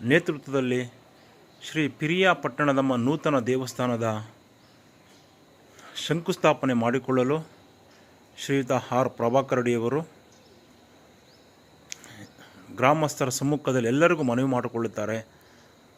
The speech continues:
ಅದರಂತೆ ಆ ದಿನ ಒಂದು ವಿಶೇಷವಾದ ವಿಚಿತ್ರ ಒಂದು ದೃಶ್ಯಾವಳಿಯು ಸಹ ನಡೆಯುತ್ತದೆ. ಆ ದಿನ ಗ್ರಾಮಸ್ಥರೆಲ್ಲರಿಗೂ ಮೂಲ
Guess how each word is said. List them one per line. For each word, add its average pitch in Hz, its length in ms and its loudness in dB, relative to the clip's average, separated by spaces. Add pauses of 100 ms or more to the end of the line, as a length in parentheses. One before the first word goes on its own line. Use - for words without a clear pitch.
(120)
ಅದರಂತೆ 127 600 2 (240)
ಆ 127 140 6
ದಿನ 139 200 2
ಒಂದು 127 320 2 (720)
ವಿಶೇಷವಾದ 170 640 2
ವಿಚಿತ್ರ 139 460 -2
ಒಂದು 131 340 2 (1300)
ದೃಶ್ಯಾವಳಿಯು 147 540 4
ಸಹ 117 260 -4
ನಡೆಯುತ್ತದೆ. 120 680 -2 (760)
ಆ 139 120 6
ದಿನ 143 200 2 (460)
ಗ್ರಾಮಸ್ಥರೆಲ್ಲರಿಗೂ 160 1040 2 (1400)
ಮೂಲ 160 260 0